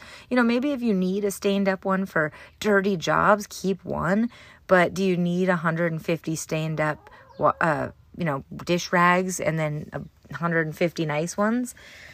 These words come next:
So, you know, it's time to just let certain things go. Um, but yeah, I think once you get that one small closet done,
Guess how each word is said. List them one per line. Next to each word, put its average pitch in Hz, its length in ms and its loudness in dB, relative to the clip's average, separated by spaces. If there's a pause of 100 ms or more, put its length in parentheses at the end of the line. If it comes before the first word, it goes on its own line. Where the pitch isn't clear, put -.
(200)
So, 254 440 4
you 294 120 -2
know, 233 220 8
it's 214 200 2
time 247 280 2
to 262 100 -2
just 220 220 -6
let 156 360 2
certain 220 460 -2
things 220 320 0
go. 156 640 -2 (1080)
Um, 151 600 0 (680)
but 208 140 0
yeah, 277 260 4 (300)
I 214 80 2
think 240 260 2
once 294 240 -2
you 254 80 -2
get 214 300 0
that 165 260 -2
one 202 320 0
small 196 320 -4
closet 156 500 -4
done, 147 400 -4